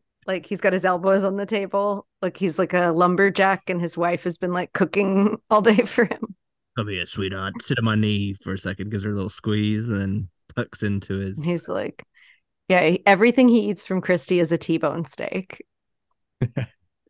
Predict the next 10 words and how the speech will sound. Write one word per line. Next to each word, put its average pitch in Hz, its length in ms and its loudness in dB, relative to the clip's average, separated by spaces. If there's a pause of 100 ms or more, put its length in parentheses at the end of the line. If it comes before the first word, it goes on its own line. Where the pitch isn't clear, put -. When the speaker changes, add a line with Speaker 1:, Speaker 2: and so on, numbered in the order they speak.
(120)
Speaker 2:
Like 127 160 -10
in 120 60 -4
the 104 80 -4
Flintstones. - 800 -6 (420)
Speaker 1:
<laughs> - 540 0 (540)
Speaker 2:
Um, 113 640 -2 (840)
Dana 175 440 2 (680)
continued. 170 840 2
Now 151 260 2
I, 151 180 0